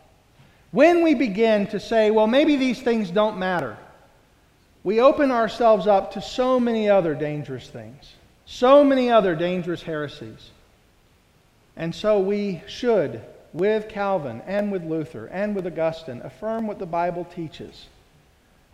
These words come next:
that you were dead in your trespasses and sins, which you once walked in. And you are, by nature, children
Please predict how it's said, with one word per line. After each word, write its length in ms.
that 240
you 280
were 280
dead 580
in 100
your 100
trespasses 800
and 160
sins, 460
which 220
you 100
once 300
walked 340
in. 220
And 220
you 340
are, 460
by 260
nature, 640
children 560